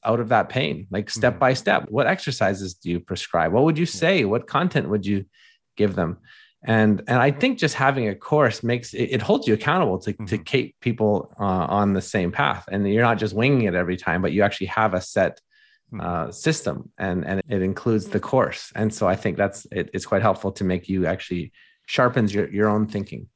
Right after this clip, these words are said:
Speaker 2: Yeah. And it's a, it's part of the patient experience too. So if you've got that person coming in, there's no reason why you can't have them register for the course to help supplement your care with them. So,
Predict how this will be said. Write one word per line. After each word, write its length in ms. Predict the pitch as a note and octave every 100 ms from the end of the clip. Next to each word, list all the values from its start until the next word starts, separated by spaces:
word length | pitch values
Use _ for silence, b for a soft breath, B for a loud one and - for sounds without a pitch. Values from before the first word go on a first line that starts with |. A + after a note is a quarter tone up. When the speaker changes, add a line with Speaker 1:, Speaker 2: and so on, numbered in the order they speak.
| -
Speaker 2:
Yeah. 180 | F3 F#3
And 100 | C3+
it's 180 | C3+ -
a, 60 | C#3
it's 180 | B2 -
part 240 | D3+ D3
of 40 |
the 80 | C3
patient 320 | - C3+ B2+
experience 440 | A#2 - C#3+ C3 -
too. 200 | C3+ C#3
So 200 | - A#2+
if 100 | G#2
you've 160 | A2 A2
got 180 | B2
that 180 | B2 G#2+
person 360 | B2 C3 - A2
coming 300 | A2+ G#2 A2
in, 180 | C3 A#2+
there's 180 | A2
no 80 | A2
reason 360 | A2 A2+ G#2 G#2+
why 180 | A2 G#2+
you 100 | G#2
can't 320 | A2+ A2+ G2+
have 220 | A2+ G#2+
them 200 | A2 A2
register 360 | A2+ G2 - G2
for 120 | G2+
the 60 | F#2
course 440 | - C#3 C#3 A#2 -
to 100 | G#2+
help 220 | A2 -
supplement 420 | A#2 G#2+ A2 G#2+
your 160 | G2 F#2+
care 300 | - A#2+ G#2+
with 100 | F#2
them. 280 | F#2 F#2+ A2
So, 100 | -